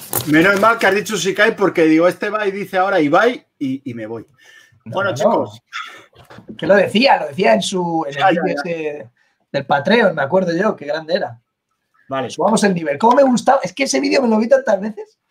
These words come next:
Speaker 2: Ese que salía ahí en casa, iba subiendo y contando la película. Venga, vamos. Y ahí está ahora. E-, e-, ese, eh,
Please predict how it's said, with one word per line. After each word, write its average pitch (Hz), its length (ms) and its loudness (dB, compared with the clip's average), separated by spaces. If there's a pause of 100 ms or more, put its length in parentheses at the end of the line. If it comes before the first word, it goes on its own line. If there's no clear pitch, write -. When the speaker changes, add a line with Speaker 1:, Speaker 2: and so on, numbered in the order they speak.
(240)
Speaker 2:
Ese 214 200 -8
que 208 240 -4
salía 202 300 -4
ahí 208 120 0
en 190 120 -4
casa, 196 320 0
iba 190 180 2
subiendo 202 380 -4
y - 20 -4
contando 196 400 -2
la 190 120 2
película. 180 560 -2
Venga, 208 280 -2
vamos. - 440 -6
Y 127 100 -10
ahí 165 180 0
está 220 240 2
ahora. 247 300 2
E-, - 140 -8
e-, 180 120 -12
ese, - 280 -10 (680)
eh, 69 320 -14